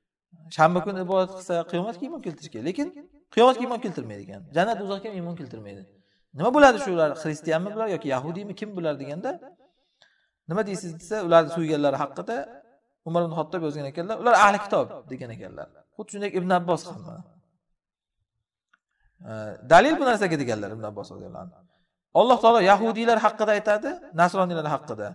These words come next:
"Ba'duhum awliya'u ba'd", deydi. Yahudiy, nasroniylar bir-birini oshnasi ular. Ya'ni ming bir xil toifasi bo'lsa ham, qaysidir oxiratga iymon keltiradi, qaysidir keltirmaydi va hokazo.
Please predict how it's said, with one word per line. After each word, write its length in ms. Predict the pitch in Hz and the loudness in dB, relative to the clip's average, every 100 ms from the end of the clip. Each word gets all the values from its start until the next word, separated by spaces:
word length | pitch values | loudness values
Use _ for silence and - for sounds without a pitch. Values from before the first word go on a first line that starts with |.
| 104 101 _ _ _ _ _ _ _ _ 120 120 | -16 _ _ _ _ _ _ _ _ _ -20 2
"Ba'duhum 580 | 135 220 214 247 262 285 | 6 6 6 4 4 6
awliya'u 520 | 196 226 233 240 226 202 | 8 10 10 6 6 6
ba'd", 220 | 220 185 208 | 6 6 0
deydi. 240 | 120 98 98 - _ _ _ _ _ _ _ _ _ _ _ _ _ | -8 -10 -14 -20 _ _ _ _ _ _ _ _ _ _ _ _ _
Yahudiy, 400 | 160 190 220 220 214 | 6 8 6 2 2
nasroniylar 480 | 214 220 226 247 180 | 2 4 4 4 4
bir-birini 360 | 202 226 226 | 2 2 4
oshnasi 420 | 196 190 233 220 220 | 8 8 8 4 4
ular. 220 | 180 117 | -2 -2
Ya'ni 220 | 139 185 | -2 -4
ming 180 | 190 226 | -4 -6
bir 100 | 214 | -6
xil 160 | 208 220 185 214 | -4 -6 -8 2
toifasi 400 | 208 208 208 202 | 6 6 4 0
bo'lsa 160 | 202 208 | -4 -6
ham, 120 | 202 | -6
qaysidir 380 | 196 190 180 190 | -6 -6 -4 -2
oxiratga 440 | - 165 180 175 | 0 0 -2 -6
iymon 180 | 185 170 | -10 -10
keltiradi, 380 | 175 175 180 170 | -10 -8 -2 -2
qaysidir 320 | 170 170 165 170 | -2 -8 -8 -12
keltirmaydi 520 | 180 185 175 175 175 | -12 -10 -10 -10 -6
va 100 | 170 | -4
hokazo. 300 | 170 170 170 | -4 -6 -10